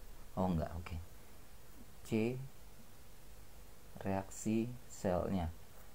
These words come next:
Berarti yang pertama, yang katoda dulu kita tulis. A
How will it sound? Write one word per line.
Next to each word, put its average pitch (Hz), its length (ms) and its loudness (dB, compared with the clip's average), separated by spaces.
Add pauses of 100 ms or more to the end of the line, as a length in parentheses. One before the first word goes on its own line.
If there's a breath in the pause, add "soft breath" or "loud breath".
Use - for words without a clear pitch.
(240)
Berarti 85 440 4
yang 107 120 6
pertama, 101 640 6 (480 loud breath)
yang 90 160 4
katoda 92 480 6
dulu 120 240 6
kita 92 240 2
tulis. 85 320 4 (1600)
A 82 80 4